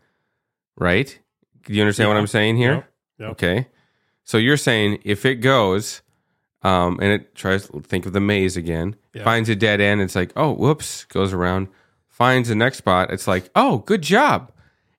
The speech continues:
Speaker 1: And it gives itself a virtual candy bar, if you will, as, like,
Speaker 2: Yeah.
Speaker 1: "Good job. Good
Speaker 2: Yeah.
Speaker 1: job."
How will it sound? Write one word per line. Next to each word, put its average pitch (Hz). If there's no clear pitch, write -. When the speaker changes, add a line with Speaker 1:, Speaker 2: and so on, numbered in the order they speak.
Speaker 1:
And 117
it 117
gives 127
itself 107
a 101
virtual 98
candy 160
bar, 82
if 85
you 95
will, 85
as, 98
like, 92
Speaker 2:
Yeah. 214
Speaker 1:
"Good 143
job. 120
Good 202
Speaker 2:
Yeah. 208
Speaker 1:
job." 123